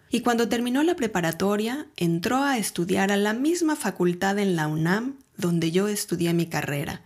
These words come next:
Nada más que todavía no se encontraba en la ciudad universitaria.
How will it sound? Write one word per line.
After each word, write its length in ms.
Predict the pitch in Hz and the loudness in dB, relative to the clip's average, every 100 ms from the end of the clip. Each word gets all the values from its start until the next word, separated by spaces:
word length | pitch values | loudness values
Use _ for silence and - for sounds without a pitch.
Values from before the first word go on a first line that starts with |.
| - | 0
Nada 220 | 254 285 | 2 4
más 200 | 262 262 | 2 -2
que 100 | 262 | -4
todavía 400 | 240 233 220 214 | -2 0 2 0
no 120 | 208 | 0
se 140 | 196 190 | -2 0
encontraba 560 | 180 180 180 185 190 | 0 2 2 2 2
en 80 | 180 | 2
la 100 | 175 | 0
ciudad 320 | 175 175 175 | 0 0 2
universitaria. 920 | 175 175 170 - 190 180 208 202 196 | 2 0 -2 -2 -4 -2 -2 -2 -4